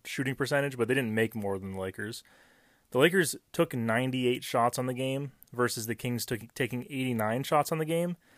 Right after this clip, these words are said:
And the Kings just made, they ended up making more. They shot fifty-five percent. Lakers shot forty-two percent. Kings made forty-nine shots. Lakers made forty-two shots.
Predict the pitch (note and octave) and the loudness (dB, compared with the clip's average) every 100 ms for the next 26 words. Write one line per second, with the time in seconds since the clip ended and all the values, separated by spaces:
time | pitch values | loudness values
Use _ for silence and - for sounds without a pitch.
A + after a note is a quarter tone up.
0 | _ _ - F3 F3+ G3 F3 F#3+ - F#3 | _ _ -2 0 2 2 4 0 2 0
1 | F3+ D#3+ E3+ E3+ E3+ D#3+ F3 F3+ A#2 A#2 | 4 4 4 2 0 0 0 2 2 2
2 | - B2 B2 C3 C3+ C3 - A#2 - - | 2 0 -2 0 0 0 -4 -4 -4 -4
3 | B2+ A#2+ B2 A#2+ C3+ B2 D3 B2 G#2+ A2 | 0 2 2 -2 -2 -2 -4 -8 -8 -8
4 | - _ _ _ _ _ _ _ _ _ | -10 _ _ _ _ _ _ _ _ _
5 | _ _ _ - C3 A#2 A#2+ A#2 A#2+ A#2+ | _ _ _ -8 -6 -2 -2 0 0 0
6 | A#2 A2 A#2+ B2 - A2 A2 A2+ A2 A#2+ | -2 2 2 2 -2 -2 -2 -2 -2 -2
7 | A#2+ B2+ A2 A#2 B2+ - | -2 -4 -6 -6 -8 -16